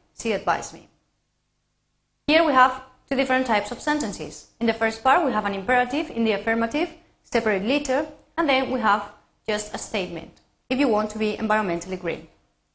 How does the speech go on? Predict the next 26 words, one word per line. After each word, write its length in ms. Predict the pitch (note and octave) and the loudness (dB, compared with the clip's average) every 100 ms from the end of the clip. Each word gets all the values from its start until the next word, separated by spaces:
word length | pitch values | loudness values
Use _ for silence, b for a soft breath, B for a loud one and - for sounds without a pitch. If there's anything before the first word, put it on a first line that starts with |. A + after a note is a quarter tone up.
| _ _ _ _ _ _ _ | _ _ _ _ _ _ _
So 80 | B3+ | 0
these 160 | D#4+ E4 | 0 2
are 140 | A#3+ | 0
the 100 | A3 | 0
changes 480 | A#3 B3 A#3+ A#3 A#3 | -2 -2 0 -2 -2
we 80 | A3+ | -4
have 220 | G#3 - | -4 -6
to 80 | F#3 | -8
make. 260 | E3+ - _ _ _ _ _ _ _ _ _ _ _ _ _ _ _ - | -8 -12 _ _ _ _ _ _ _ _ _ _ _ _ _ _ _ 0
He 100 | D4 | 4
advised 420 | A3+ - C4+ E4 | 6 8 6 6
me 380 | A#3+ A#3 D4 - _ | 2 0 0 -8 _
to 100 | F4+ | -2
separate 680 | F#4 C4+ B3+ B3 A#3+ A#3+ - | 2 2 4 4 4 2 -4
litter 560 | A#3+ C#4 C#4+ F#3+ G3+ - | 0 0 0 -4 -4 -2
in 100 | B3+ | 0
my 140 | C4+ C#4+ | 2 2
own 200 | G3 G3+ | 0 -2
house 560 | F#3+ A3+ F3+ G#3+ D4 - _ | 0 2 4 0 -6 -14 _
if 120 | F4 F4+ | 0 2
I 80 | |
wanted 360 | D#4+ B3 B3 B3+ | 4 2 2 -4
to 80 | C4 | -2
be 180 | A3+ A3 | 0 0
environmentally 680 | A#3+ B3+ B3 F3+ F#3 G3 F#3 | 2 4 4 0 -2 -6 -2
green. 300 | F3 - | -4 -4